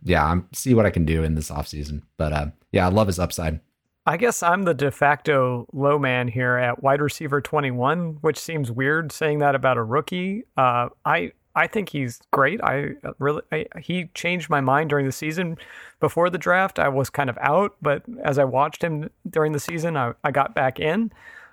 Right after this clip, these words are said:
Speaker 2: I think he's got a gr-, bright future, but I don't necessarily see the same upside that y'all do. Uh, I think he's got wide receiver two written all over him, and I think that is his upside. So I don't know. I just, I,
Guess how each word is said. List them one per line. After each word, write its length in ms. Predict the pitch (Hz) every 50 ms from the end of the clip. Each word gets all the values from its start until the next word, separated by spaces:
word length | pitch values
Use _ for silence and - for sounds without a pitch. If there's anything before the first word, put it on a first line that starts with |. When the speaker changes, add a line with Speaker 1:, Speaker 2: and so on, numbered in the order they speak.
| _ _
Speaker 2:
I 180 | - 131 131 139
think 160 | - 175 156
he's 160 | 156 147 -
got 140 | - 165 135
a 20 |
gr-, 140 | 131 - -
bright 340 | - - - 147 143 143 -
future, 400 | - 160 160 160 - 190 196 180
but 300 | 139 - - 147 143 135 -
I 140 | 147 143 165
don't 260 | 185 190 185 - -
necessarily 640 | 160 165 151 - - 147 127 165 156 147 139 139
see 220 | 131 - - 156 131
the 80 | 127
same 320 | 127 - 143 139 131 127 - _
upside 460 | - - - - - 151 147 147 139
that 140 | 135 127 -
y'all 260 | - 135 139 147 160
do. 400 | 151 160 170 165 170 175 185 175 - _ _ _ _ _ _ _ _ -
Uh, 240 | 131 123 120 113 -
I 120 | - 151 175
think 160 | 170 196 180
he's 220 | 170 165 151 127 -
got 240 | - 156 143 151
wide 200 | 143 139 139 139
receiver 340 | 143 139 - - 151 127 135
two 240 | - - - 151 143
written 300 | 127 123 - - 151 131
all 180 | 127 127 135 135
over 300 | 131 139 143 165 165 160
him, 180 | 156 165 165 - _ _ _ _ _ _ _ _ -
and 160 | 139 131 123
I 100 | 123 131
think 240 | 131 - 180 156 -
that 200 | - 127 131 - 139
is 200 | 151 147 139 -
his 160 | 170 143 143
upside. 520 | 151 143 - - 156 151 151 156 151 165 - _ _
So 480 | - - - 165 143 135 127 127 127 - _ _ _ _ -
I 80 | 185
don't 120 | 196 180 139
know. 240 | 123 113 117 120 - - _
I 120 | - 156
just, 240 | 170 165 160 - - - 254
I, 260 | 156 156 160 151 143